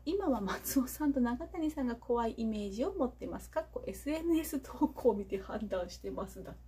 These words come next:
て。<laughs> そうなんだ。エスエヌエスでわかるの？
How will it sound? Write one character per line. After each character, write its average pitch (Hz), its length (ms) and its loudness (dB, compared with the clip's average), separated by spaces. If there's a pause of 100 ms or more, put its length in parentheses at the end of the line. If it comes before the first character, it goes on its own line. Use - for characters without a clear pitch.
て。 - 160 -8 (1300)
<laughs> - 240 -8
そ - 180 4
う 262 60 -2
な 262 80 0
ん 240 40 -2 (100)
だ。 - 80 -8 (720)
エ 277 100 4
ス 302 180 -4
エ 302 180 4
ヌ 294 160 2
エ 302 100 2
ス 240 140 -8
で 202 120 2
わ 190 180 4
か 220 160 -4
る - 160 -4
の？ - 160 -10